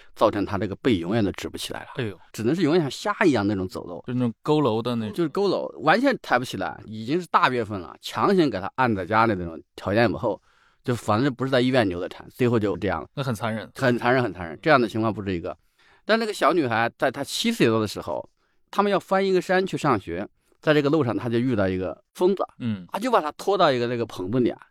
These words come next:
Speaker 1: 强奸她。还好这个小女孩跟她一块儿，小女孩跟她捡了一个石头，把那个扔了一下，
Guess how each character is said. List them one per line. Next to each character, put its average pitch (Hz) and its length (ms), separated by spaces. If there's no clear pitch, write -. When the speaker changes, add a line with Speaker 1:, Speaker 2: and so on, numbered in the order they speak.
Speaker 1:
强 101 220
奸 110 120
她。 82 240
还 202 200
好 202 220
这 175 120
个 170 80
小 113 200
女 117 60
孩 104 60
跟 120 100
她 131 120
一 131 40
块 127 100
儿， 117 40
小 107 160
女 113 100
孩 104 100
跟 113 80
她 120 40
捡 87 220
了 107 60
一 123 40
个 127 60
石 - 200
头， 139 140
把 110 140
那 92 100
个 90 180
扔 170 220
了 120 140
一 87 60
下， - 180